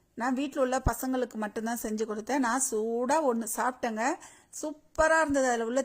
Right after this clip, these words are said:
தீனியோட அப்படியே மொறு மொறுன்னு சுட சுட ரொம்ப நல்லா இருந்தது. நீங்களும் இதே மாதிரி வீட்ல இருக்கிற பொருளை வச்சே நம்ம வந்து ஒரு பத்து மட்டுமே சுட்டு கொடுத்தா போதுங்க.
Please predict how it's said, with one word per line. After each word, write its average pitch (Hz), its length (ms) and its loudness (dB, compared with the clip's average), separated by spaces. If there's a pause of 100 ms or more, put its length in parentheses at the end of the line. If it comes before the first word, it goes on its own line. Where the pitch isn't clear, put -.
(120)
தீனியோட 269 520 0 (100)
அப்படியே 269 220 0 (120)
மொறு 254 260 2
மொறுன்னு 247 480 0
சுட 262 340 0 (120)
சுட 240 200 0 (260)
ரொம்ப 262 240 -2
நல்லா 226 300 0
இருந்தது. 220 300 -6 (540)
நீங்களும் 349 580 0
இதே 269 180 0
மாதிரி 269 320 -2
வீட்ல 294 360 -2 (500)
இருக்கிற 294 400 -4
பொருளை 302 400 4
வச்சே 254 340 0
நம்ம 262 200 0
வந்து 233 260 -4 (400)
ஒரு 285 140 6 (120)
பத்து - 400 -2
மட்டுமே 330 360 0 (420)
சுட்டு 233 280 -6
கொடுத்தா 233 360 -2
போதுங்க. 220 380 -4